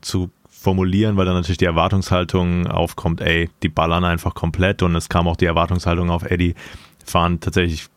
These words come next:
vielleicht auch individuell so, lass doch den Micha einfach zurück, haben irgendwie ein paar Leute geschrieben, so, warum wartet ihr jetzt alle da, warum fahrt ihr nicht irgendwie weiter? Aber ist halt so das Thema, wir wollten das halt als, als Jungs zusammen da irgendwie so einen Trip machen, war sehr viel einfach immer irgendwie Kompromiss und Abwägen und aber, aber overall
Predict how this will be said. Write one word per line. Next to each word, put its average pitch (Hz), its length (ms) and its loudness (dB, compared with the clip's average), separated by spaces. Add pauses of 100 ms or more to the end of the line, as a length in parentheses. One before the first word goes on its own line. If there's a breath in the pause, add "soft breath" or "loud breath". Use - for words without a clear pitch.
(100)
vielleicht - 240 -2
auch - 100 -6
individuell 90 680 0
so, 117 300 -2
lass 87 180 0
doch 92 120 0
den 87 140 0
Micha 92 220 2
einfach 90 240 -2
zurück, 95 420 -2
haben 107 140 0
irgendwie 107 220 -2
ein 107 40 -4
paar 104 120 0
Leute 104 180 0
geschrieben, 110 360 0
so, 107 180 -2
warum 90 320 0
wartet 92 240 -2
ihr 101 80 2
jetzt - 180 -6
alle 110 280 0
da, 107 300 -2
warum 92 220 0
fahrt 98 220 -2
ihr 95 100 0
nicht 95 160 -2
irgendwie 98 220 -2
weiter? 107 200 0 (320 loud breath)
Aber 104 120 0
ist - 80 -4
halt 156 100 0
so 143 80 2
das - 80 -2
Thema, 151 200 0
wir 98 60 -2
wollten 104 140 0
das 101 120 -2
halt 110 120 0
als, 104 320 -4
als 104 240 -2
Jungs 131 340 0
zusammen 120 380 0
da 120 220 0
irgendwie 113 180 -2
so 104 80 0
einen 101 80 0
Trip - 220 -2
machen, 131 340 0 (720)
war 101 120 0
sehr 104 160 2
viel 107 180 2
einfach 95 220 0
immer 104 180 2
irgendwie 104 240 0
Kompromiss 98 580 0
und 101 80 0
Abwägen 101 520 0
und 92 100 0
aber, 92 180 -2
aber 95 220 0
overall 95 640 0